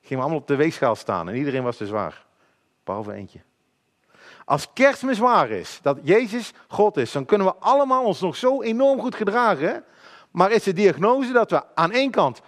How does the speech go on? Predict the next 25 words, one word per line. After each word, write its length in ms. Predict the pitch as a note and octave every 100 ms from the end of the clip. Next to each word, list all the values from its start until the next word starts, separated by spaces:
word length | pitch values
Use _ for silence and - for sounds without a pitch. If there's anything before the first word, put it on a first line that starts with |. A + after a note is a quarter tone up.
| _ _ _
niet 320 | D3+ D3+ F#3+
goed 140 | D3
genoeg 240 | - - D#3
zijn, 220 | F3 B3
dat 80 | F3
is 60 |
slechte 260 | - F#3 -
nieuws. 280 | G#3 B3 - - -
Maar 140 | D#3+
het 100 | D3
geweldige 520 | - C#3 A#3+ B3+ G3+ E3+
nieuws 260 | D#3 A#2
is 300 | C3+ F3+ - _ _ _ _ _ _ _
dat 140 | -
God 380 | - - G3+ G3+ _ _ _ _ _
veel 520 | _ - - B3+ B3
meer 280 | E3+ C3+ A#2
van 160 | C3+ B2
ons 120 | A2
houdt 200 | A#2+ G#2+
dan 140 | A2+
we 120 | A#2
ooit 240 | - E3+ E3
kunnen 240 | - A#2
denken. 340 | G#2+ F#2 -